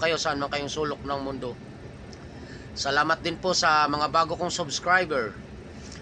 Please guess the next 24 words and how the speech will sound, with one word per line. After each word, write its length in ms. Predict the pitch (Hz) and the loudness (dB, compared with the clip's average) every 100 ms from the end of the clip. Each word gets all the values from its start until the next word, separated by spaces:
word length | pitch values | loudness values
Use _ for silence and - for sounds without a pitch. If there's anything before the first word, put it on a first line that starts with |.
| - 135 | -6 -2
At 160 | 139 | -2
kung 240 | - 165 165 | 0 2 2
napadaan 400 | 165 170 175 175 | 2 4 4 4
lang 80 | |
po 160 | 175 175 | 0 0
kayo 240 | 165 175 | 2 2
sa 240 | 170 160 143 | 4 4 4
aking, 240 | 156 143 | 0 0
ah, 160 | 143 139 | 2 2
YouTube 400 | 151 - 175 123 | 0 -2 -4 2
channel, 480 | 175 160 156 156 - | 2 4 2 -2 -2
please 240 | 151 170 | 0 2
subscribe 640 | - 165 127 - 160 156 | 2 0 -4 2 4 4
my 160 | 135 139 | 2 0
YouTube 400 | 160 156 156 143 | 0 -2 -4 -4
chan-, 300 | - 156 143 - | -4 -4 -4 0
channel. 400 | 156 139 120 101 - - - - - - | 0 2 -2 -6 -10 -14 -14 -14 -12 -2
At, 240 | 131 - 147 | -2 -2 2
ah, 400 | 139 127 120 117 131 | 4 6 4 2 0
hit 320 | 185 - - | -2 0 2
the 480 | 151 143 135 123 117 - - - - - - - 131 | 4 6 6 4 0 -8 -14 -14 -12 -12 -14 -10 -2
notification 800 | 147 147 151 160 170 175 165 151 | -2 -2 -4 -2 -2 -2 -2 2
bell 400 | 156 151 156 123 | 4 4 0 0
at 240 | 135 | 0